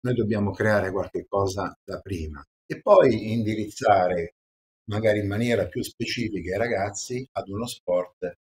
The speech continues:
più avanti, ma è quello che manca, appunto, una struttura motoria di base. Questo è quello sul quale bisogna lavorare.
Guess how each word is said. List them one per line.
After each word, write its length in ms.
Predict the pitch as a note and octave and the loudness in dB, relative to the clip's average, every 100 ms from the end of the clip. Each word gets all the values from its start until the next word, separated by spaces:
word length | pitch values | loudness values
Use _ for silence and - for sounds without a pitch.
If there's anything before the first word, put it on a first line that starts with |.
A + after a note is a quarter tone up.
| _ _ | _ _
più 120 | D2+ | -8
avanti, 600 | E2+ G2+ F2+ - D#2+ D#2+ _ _ - | -4 -4 -6 -10 -14 -14 _ _ -10
ma 180 | F#2 F2+ - _ _ _ _ _ _ | -8 -8 -12 _ _ _ _ _ _
è 100 | - - | -20 2
quello 220 | C#3 A2 | 4 4
che 100 | A#2+ | 2
manca, 440 | A#2+ B2+ B2+ - | 0 0 0 -2
appunto, 520 | - - A2+ A2+ A#2 | -4 -4 -6 -4 -2
una 140 | G#2 F#2+ | 0 -2
struttura 880 | - - G#2 - B2 B2+ B2+ C3 C3 _ _ _ _ G2+ | -6 -8 -8 -6 -2 0 0 0 -4 _ _ _ _ 0
motoria 840 | G#2+ G#2 A#2 A2 A2+ A#2 A2 A2 - | 2 4 6 6 6 4 2 0 -8
di 160 | G#2 | -10
base. 360 | E3 D#3 - - _ _ _ _ | -6 -6 -8 -12 _ _ _ _
Questo 640 | D3 D3+ D3+ C#3 C3 - | 2 4 4 2 0 -2
è 140 | G2+ | -10
quello 260 | - A#2 G#2 | -2 2 2
sul 200 | A2 F#2+ | 0 -2
quale 280 | - G2+ G#2 | 0 2 0
bisogna 480 | G2 G2+ A2+ G2+ G2 | -4 -6 -6 -4 -2
lavorare. 600 | F2+ F2 D2+ C#2+ D2 | -2 -4 -6 -10 -14